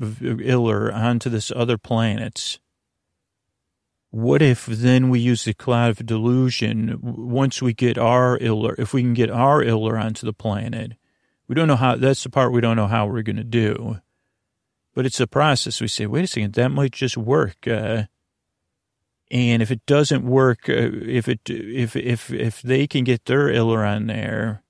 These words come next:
maybe it'll just work for them. I don't know. May-, and then maybe it'll affect here. Uh, and Zipper, I guess, is willing to accept that then they'll never, they'll be c-, cut off more or less from Earth forever. But that, uh,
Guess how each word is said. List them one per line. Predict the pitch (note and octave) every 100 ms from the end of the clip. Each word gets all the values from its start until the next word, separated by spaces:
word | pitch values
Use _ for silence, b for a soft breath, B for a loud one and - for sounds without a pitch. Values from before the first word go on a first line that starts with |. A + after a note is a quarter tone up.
| _ -
maybe | B2+ B2+
it'll | B2
just | A2+ A#2+ B2
work | A2+
for | - A#2+
them. | G#2 F#2
I | A2
don't | A#2+ A#2
know. | A2
May-, | G2+ G#2+ A#2+
and | A#2+
then | A#2 A#2
maybe | A#2 A#2+
it'll | A#2
affect | G#2 - A2+ G#2+ -
here. | A#2 A2 G2+ - G#2+ - _ _ _ _ _ _ _ _ _ _ -
Uh, |
and | A2 G2+ G#2 B2 A#2
Zipper, | A2 C#3+ C#3 B2+
I |
guess, | A#2+ A#2+ -
is | A2+
willing | A#2 A#2 A2
to | B2
accept | A2 - B2+ A2+ - A2
that | A2
then | A#2+ A2+ A2
they'll | A2+
never, | A2 A2+ A2 A#2 A#2+
they'll | A#2
be | A2+ B2 A2 -
c-, | A#2
cut | - B2+
off | A#2+ A2 -
more | A#2 A2+
or | G#2+
less | G#2 A2 -
from | - A#2
Earth | A2 G#2
forever. | - A2 A2+ A2+ A2+ G#2+ A2+ A#2+ A2+ G#2+ _ _ _ _ _ _ _ _ _ _ _ _
But | A#2+ -
that, | A#2 G#2+ G2+
uh, | G#2+ G#2 G#2+ A2 A2